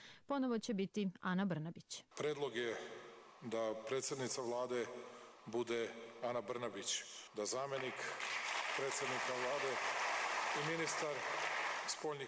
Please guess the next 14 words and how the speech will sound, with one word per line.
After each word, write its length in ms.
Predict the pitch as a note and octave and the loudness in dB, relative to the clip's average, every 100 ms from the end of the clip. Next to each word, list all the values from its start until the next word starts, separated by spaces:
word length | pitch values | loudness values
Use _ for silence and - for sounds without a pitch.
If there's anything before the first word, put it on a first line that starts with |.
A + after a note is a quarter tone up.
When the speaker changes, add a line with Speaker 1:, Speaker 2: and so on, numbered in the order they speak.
| - | -2
Speaker 2:
poslova 460 | C#3+ C#3+ D3 C3+ C3 | 0 2 2 2 4
bude 400 | C3+ C3 C3 - - - - - | 2 2 0 0 -4 -10 -12 -2
Ivica 340 | C3 A#2+ - | 2 2 2
Dačić, 420 | A#2 A#2+ - - - - - - - - - | 0 0 0 0 -2 -4 -12 -14 -18 -18 -6
da 80 | - | -4
potpredsjednik 800 | - D#3 D3+ D3+ D3 - C#3+ C3+ | 0 -2 0 0 2 0 0 0
vlade 500 | C3 C3 C#3+ C#3 C3+ D3+ - - - - - - | 0 2 2 2 2 2 -2 -6 -8 -12 -14 -6
i 80 | - | 0
ministar 460 | B2+ B2+ A#2+ - B2+ | 2 2 0 0 0
odbrane 380 | B2+ B2+ B2+ A#2+ | 0 0 0 2
bude 240 | B2 B2 | 2 2
Miloš 360 | B2 A#2 A2+ - | 2 2 2 0
Vučević, 580 | B2+ - G2 F2+ - - - - | 0 0 -2 0 -2 0 -2 -2
da 60 | - | 0